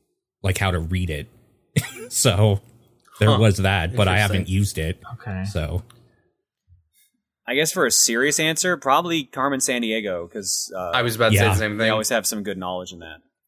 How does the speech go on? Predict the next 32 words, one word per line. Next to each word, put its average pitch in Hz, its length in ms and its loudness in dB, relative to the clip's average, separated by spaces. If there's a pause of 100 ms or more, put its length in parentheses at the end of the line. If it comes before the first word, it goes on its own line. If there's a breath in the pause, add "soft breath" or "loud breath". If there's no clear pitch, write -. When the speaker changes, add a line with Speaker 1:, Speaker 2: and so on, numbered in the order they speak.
(220)
Speaker 1:
Totally. 95 320 2
Speaker 2:
Yeah, 95 80 4
those 120 220 2
are 123 80 0
fun. 120 360 0
Clue 123 280 0
Finders 117 520 -2
were 113 120 -4
pretty 120 240 -4
cool. 113 540 -4 (1600)
Clue 143 200 -2
Finders, 139 400 2
I 120 80 4
think 120 160 0
it's - 160 -4
the 110 120 -4
third 120 360 -4
grade 123 220 0
one 123 240 -2
where 120 100 -2
they 107 100 -2
go 107 140 0
to, 107 60 0
like, 107 160 -2
the 107 80 -6
mysterious 110 520 -4
island 110 380 -2
with, 107 180 -8
like, 104 200 -2
the 107 100 -6
monkey 107 340 -6
people. 117 460 -8